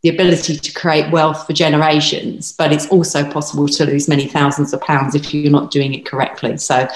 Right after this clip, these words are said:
I'm there to sense check everything, to help people to avoid the mistakes that I made. I'm here to say that property is a fantastic, uh,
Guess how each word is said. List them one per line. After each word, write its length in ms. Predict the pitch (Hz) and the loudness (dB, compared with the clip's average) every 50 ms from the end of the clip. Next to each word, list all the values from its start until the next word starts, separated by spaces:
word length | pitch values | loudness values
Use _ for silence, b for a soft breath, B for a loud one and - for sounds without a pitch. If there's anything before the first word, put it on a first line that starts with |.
| B B B B B B B 165 | B B B B B B B 2
I'm 240 | 175 175 170 170 | 4 4 6 4
there 260 | 160 156 156 151 147 147 | 4 4 4 2 2 0
to 280 | - - 143 143 143 | -2 -2 0 0 0
sense 380 | 143 - - 196 196 185 - - | 0 0 2 2 2 2 2 0
check 220 | - 175 - - | 0 0 0 -2
everything, 560 | 165 151 156 151 151 - 160 156 151 151 151 - _ - | -4 -4 -4 -6 -4 -4 -2 -2 -2 -2 -4 -6 _ -6
to 440 | - - 156 151 143 147 143 143 - - | -2 2 4 4 4 4 2 0 -2 -8
help 360 | 143 131 - 180 160 - - | -10 -6 -2 -2 -2 -2 0
people 260 | - 165 147 147 - 151 | 0 0 0 0 -2 -2
to 120 | - 160 | -2 -2
avoid 300 | 151 147 156 151 147 147 | 0 2 2 2 2 4
the 80 | 151 151 | 4 2
mistakes 480 | 147 151 - - 151 143 - - - | 2 0 -2 -2 -2 -2 -4 -6 -8
that 120 | - - 170 | -6 -4 -2
I 140 | 165 165 | -2 0
made. 420 | 156 147 139 143 143 143 143 143 B B B B B B | 0 0 -2 0 0 0 -2 -2 B B B B B B
I'm 200 | - 165 156 147 | -2 0 0 0
here 260 | 147 175 165 165 156 151 | 0 2 2 2 2 0
to 160 | - - 151 | -2 -8 -10
say 420 | - - - 170 156 151 151 147 | -10 -6 -2 0 2 2 2 2
that 420 | 143 147 143 143 139 - - - - B B B B B | 0 0 0 0 -2 -2 -4 -8 -14 B B B B B
property 340 | - 170 156 - - 175 151 | -2 -2 -2 0 0 0 0
is 100 | 147 151 | 0 0
a 80 | 156 151 | -2 -4
fantastic, 960 | - 170 156 151 151 165 160 165 - - - 156 156 147 147 - - - - | -2 -2 -2 -2 0 -2 -2 -4 -4 -4 -2 -2 -2 -2 -4 -6 -14 -16 -16
uh, 220 | - - - 139 | -16 -12 -10 -10